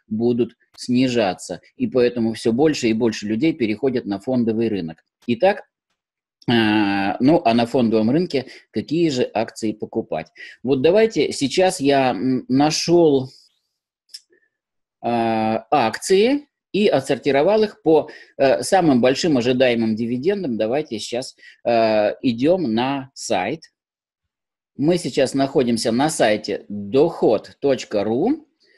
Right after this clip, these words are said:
э, инвестиционной компании «Аналитика дивиденды». И здесь я вывел табличку по дивидендам. Итак, смотрим.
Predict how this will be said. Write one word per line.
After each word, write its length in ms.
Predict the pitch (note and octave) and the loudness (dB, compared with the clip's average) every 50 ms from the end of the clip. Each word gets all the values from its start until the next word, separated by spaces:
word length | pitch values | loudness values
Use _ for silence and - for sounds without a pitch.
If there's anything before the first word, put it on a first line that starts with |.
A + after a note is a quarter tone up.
| _ _ _ _ - - | _ _ _ _ -10 -8
э, 1300 | G#2+ A2+ A2+ A2 A2 A2 A2 G#2+ G#2+ G#2+ G#2+ G#2 G#2 G#2 F#2+ F#2 F#2+ E2+ D2+ D2+ D#2 C#2+ C2 A1+ - - _ _ _ - | -6 -4 -4 -2 -2 -2 -2 -2 -2 -4 -4 -4 -4 -4 -4 -4 -4 -4 -4 -6 -6 -8 -8 -12 -14 -16 _ _ _ -4
инвестиционной 580 | B2+ B2 B2+ C3 B2+ - - D#3 C3+ A#2+ A2+ | -2 -2 -2 -2 -4 -6 -2 0 0 0 0
компании 460 | A2+ - - D#3+ G#3+ G#3+ G3+ E3+ C#3 | 0 0 -2 0 0 0 0 0 0
«Аналитика 500 | A#2+ A#2 B2 B2+ D3 E3 E3 - - A#2+ | 0 0 0 0 0 -2 -4 -4 -4 -4
дивиденды». 760 | A2 A2 C#3 C#3 C#3 A#2 G#2 G#2 G2 F2+ F2+ E2+ F2+ F2 G#2 _ _ _ _ _ _ _ _ _ _ _ _ _ _ _ _ _ _ _ _ _ _ _ _ _ _ _ _ _ _ _ _ _ _ _ _ _ _ _ _ _ _ - | -2 -2 0 0 -2 -2 -4 -4 -6 -6 -6 -8 -10 -12 -14 _ _ _ _ _ _ _ _ _ _ _ _ _ _ _ _ _ _ _ _ _ _ _ _ _ _ _ _ _ _ _ _ _ _ _ _ _ _ _ _ _ _ -4
И 260 | F#3+ A3 A3+ - - | -2 -2 -2 -2 -4
здесь 320 | B2+ C3+ E3+ G#3 G3 - E3 | -4 0 0 0 2 2 2
я 100 | D3 D#3 | 2 4
вывел 220 | E3+ D#3 D3 C3+ | 4 4 4 2
табличку 640 | - D3+ D3+ D3+ G#3 A#3+ C4 C4 - - F#3+ D#3+ - | 2 0 0 0 0 -2 -2 -2 0 0 2 2 0
по 440 | - - F3 G3 G#3+ G3 D#3+ - - | 0 2 2 4 6 6 4 4 2
дивидендам. 880 | B2 A#2+ C#3+ C#3+ C#3+ C3 A2 A2 A2 G2+ F#2+ F2+ F#2+ F#2+ F#2 G2 A2 _ _ _ _ _ _ _ _ _ _ _ _ _ _ _ _ _ _ _ _ _ _ _ _ _ _ _ _ _ _ _ _ _ _ _ - - _ _ - | 0 -2 -4 -4 -4 -4 -4 -2 -2 -2 -4 -4 -8 -8 -10 -10 -16 _ _ _ _ _ _ _ _ _ _ _ _ _ _ _ _ _ _ _ _ _ _ _ _ _ _ _ _ _ _ _ _ _ _ _ -20 -20 _ _ -4
Итак, 420 | F3 F#3+ - C#3+ F#2+ E2+ - - _ - - - - _ _ _ _ _ _ _ _ _ _ | -2 0 2 0 0 0 -4 -12 _ -20 -20 -20 -20 _ _ _ _ _ _ _ _ _ _
смотрим. 640 | - - F3 G#3 A3 E3 - - G2 E2+ D#2+ D#2+ - | -12 -6 -2 0 0 0 0 -2 -8 -10 -10 -12 -18